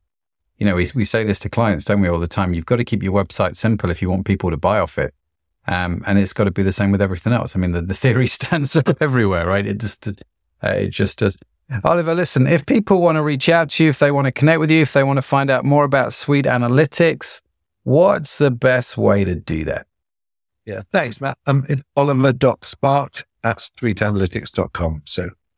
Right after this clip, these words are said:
Speaker 2: as per my name, plus sweet analytics dot com.
Speaker 1: And so the website is sweet analytics dot com, I'm, I'm guessing,
Speaker 2: Yeah.
Speaker 1: if people want to head to the website.
Speaker 2: Exactly. Thank you, Matt. It is exactly. Or LinkedIn again, Oli-, Oliver Spark, uh, on LinkedIn. So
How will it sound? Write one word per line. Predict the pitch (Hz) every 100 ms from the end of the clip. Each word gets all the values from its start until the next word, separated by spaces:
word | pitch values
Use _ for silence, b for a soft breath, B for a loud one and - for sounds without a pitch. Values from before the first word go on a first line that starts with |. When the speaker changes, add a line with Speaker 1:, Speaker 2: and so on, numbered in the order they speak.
| _ 107
Speaker 2:
as | 98
per | 98
my | 95 92
name, | 95 95 92 90
plus | - 92
sweet | - 90
analytics | 90 87 82 - - -
dot | -
com. | - - _ _ _ _ _ _ _ _ -
Speaker 1:
And | 104
so | 107
the |
website | 110 113 - 110
is | 110 -
sweet | 123 107
analytics | 90 92 101 98 85
dot | - -
com, | - 82
I'm, | 80 82 - _
I'm | 95
guessing, | 92 98 - 87
Speaker 2:
Yeah. | 85
Speaker 1:
if | -
people | 95 95
want | 90
to | 85 71 _
head | - 127 123
to | 107
the | 92
website. | 85 - -
Speaker 2:
Exactly. | - 92 90 _ _ _ _ _
Thank | - 113 92
you, | 101
Matt. | 95 92
It | 107 92
is | 113 101
exactly. | 104 107 92 104 101
Or | 98 107
LinkedIn | 107 110 104 110 104
again, | 95 101 98 98 -
Oli-, | 98 90 - -
Oliver | 95 85
Spark, | - - 87 85 _ _ _ _ -
uh, | 85 80
on | 90 82
LinkedIn. | 85 - 147 147 -
So | - 95 87